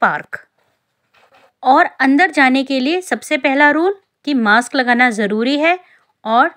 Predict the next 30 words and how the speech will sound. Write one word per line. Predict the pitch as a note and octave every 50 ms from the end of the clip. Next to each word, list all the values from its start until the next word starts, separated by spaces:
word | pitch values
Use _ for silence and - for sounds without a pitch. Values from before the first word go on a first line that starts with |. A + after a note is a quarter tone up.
| _ _ _ _ _ _ _ -
दूसरा | G3 A3+ B3 B3+ C4 - E4+ E4+ F4+ F#4+ F#4+ - _ _ _ _ _ _ -
कि | D4 C#4
आपको | - - A3+ A#3+ A#3 - - D4+ D#4
यहाँ | D4 C#4 A#3 A3
पर | A3 D#4 F4
टिकट | - _ C#4+ B3+ C4 B3+ A#3+ -
लेनी | G#3 G3+ G3+ G3+ G3
होगी। | F#3+ F#3+ F#3 F#3+ G3 F#3 F#3 _ _ _ _ _ _ _ _
बड़ों | G3 G3+ A3+ A3+ B3+ D4
के | C4+ D#4 D#4
लिए, | D4 C#4+ D4+ D#4 E4 F4+ F4 - _ -
एडल्ट | A3 G3+ A3+ B3 C4+ C#4 -
के | - D#4 D4
लिए | C#4 D4+ D#4+ D4+
बीस | G#3 F#3 G#3+ G#3 G3 -
रुपये | C4 B3+ - B3+ C4
की | C4 E4+ F#4+ G4 - - _
और | A3 A#3 B3+
बच्चों | A3+ G#3+ A3 G#3+ - B3+ B3
के | A#3 B3+ A#3+
लिए | A#3+ C#4+ F#4 G#4+ - -
दस | A3+ - - -
रुपये | G#3+ F#3+ - G3 F#3+
की। | - - - - _ _ _ _ - _ _ _ _ _ _ _ _ _ _ _ _ _ _ _ _ _ _ _ _ _ _ _ _ _ _ _ _ _ _ -
यहाँ | G3+ A3 A3+ B3+ C4 C4
पर | E4 E4+
है | E4 E4 F#4
प्राकृतिक | F#4+ - _ _ _ _ C#4 B3+ B3 - D4 D4 - - - F4+ - C#4
नज़ारे, | B3 A#3 G#3+ F#3 G3+ F#3+ F#3 F3+ G3 F#3+ F3+ _ _ _ _ _ _ _ _ _ _ _ _ _ _ _ _ _ _ _ _ _ _
पेड़, | D4+ C#4 C4+ C4 C4 C4 C4 C4